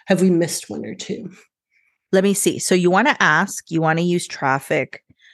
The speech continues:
Speaker 2: you want to, um, do the work, um, you want to be open and put yourself in an open and receptive state to receive. Um, and let me see.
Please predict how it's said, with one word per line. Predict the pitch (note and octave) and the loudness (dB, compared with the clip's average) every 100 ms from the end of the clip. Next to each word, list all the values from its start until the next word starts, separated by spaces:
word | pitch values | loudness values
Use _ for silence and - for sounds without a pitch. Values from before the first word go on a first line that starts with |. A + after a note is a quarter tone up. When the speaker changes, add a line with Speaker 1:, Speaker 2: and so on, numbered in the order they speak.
| _ | _
Speaker 2:
you | F3 F3 E3 | -2 0 0
want | D#3+ D#3 D3+ - - | 0 0 -2 -4 -2
to, | E3+ D#3 D3+ D3 - | 0 2 2 0 0
um, | D3+ C#3+ C3+ C#3 D3+ - | 0 2 0 -2 -8 -4
do | F3+ E3+ | 0 2
the | E3+ | 2
work, | D3+ D3 - - _ _ _ - - _ - | 2 -2 -4 -20 _ _ _ -20 -20 _ -2
um, | D#3+ D3+ D3+ D3+ D3 - - | 2 2 2 2 -2 -8 -8
you | E3 E3+ | -2 2
want | E3+ D#3+ | 2 2
to | - D#3 | -2 -2
be | E3 D#3 - | -2 -2 0
open | E3 - E3+ | 0 0 -2
and | E3 D#3+ - | 0 -2 -4
put | - E3+ | -4 -2
yourself | D#3+ D#3 E3 E3 E3 | -2 0 0 2 0
in | D#3 | 0
an | C#3 | 0
open | D3 E3 D#3+ | 0 0 -2
and | D3+ | -2
receptive | D3 - D3+ - D3+ | -2 -2 -2 -2 -6
state | - D3 C#3 - | 0 0 0 -4
to | - | -2
receive. | D#3 D3+ - D3 D3 A3+ - _ - - - - | -2 0 0 0 0 -2 -6 _ -20 -20 -18 -2
Um, | D#3+ D#3 D3+ C3+ - _ _ _ _ - | 2 2 2 -2 -8 _ _ _ _ -6
and | F3 E3+ E3+ E3+ E3+ E3+ E3 - - - _ - | 0 2 2 2 2 0 -2 -8 -12 -20 _ -12
let | |
me | E3 | -10
see. | - - - | -10 -12 -14